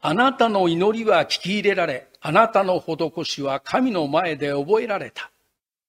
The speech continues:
外国人コルネリウスはその祈りと施しを表す信仰により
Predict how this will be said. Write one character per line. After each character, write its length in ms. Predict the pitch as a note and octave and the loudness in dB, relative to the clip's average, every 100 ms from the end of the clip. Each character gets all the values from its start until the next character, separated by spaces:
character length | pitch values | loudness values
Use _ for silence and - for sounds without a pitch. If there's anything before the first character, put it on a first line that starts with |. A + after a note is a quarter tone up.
| _ _ _ _ _ _ _ _ _ - | _ _ _ _ _ _ _ _ _ 2
外 160 | E3 | 2
国 220 | F3 D3 | 4 0
人 220 | C3+ D3+ C#3+ | 0 0 0
コ 100 | C#3+ | 0
ル 100 | E3+ | 2
ネ 120 | E3+ | 2
リ 100 | E3+ | 0
ウ 100 | D3 | -2
ス 140 | - | -2
は 160 | D3 D3+ | 2 2
そ 180 | - E3 | 2 -2
の 160 | F3+ | -2
祈 320 | F#3 G3+ B3+ B3 | -2 -2 -4 -4
り 80 | |
と 200 | B3 F3 | -2 -2
施 440 | E3 D3 F#3+ F#3+ G#3+ | -2 -4 -6 -6 -8
し 200 | - G#3 | -6 -6
を 220 | E3 - | -6 -6
表 360 | C#3 C#3 G3+ F#3+ | -8 -6 -6 -6
す 200 | - D3+ | -8 -8
信 380 | - - F3+ A#3 | -8 -6 -4 -4
仰 180 | A#3+ A#3 | -2 -2
に 80 | |
よ 120 | A3+ | -4
り 120 | A3 | -6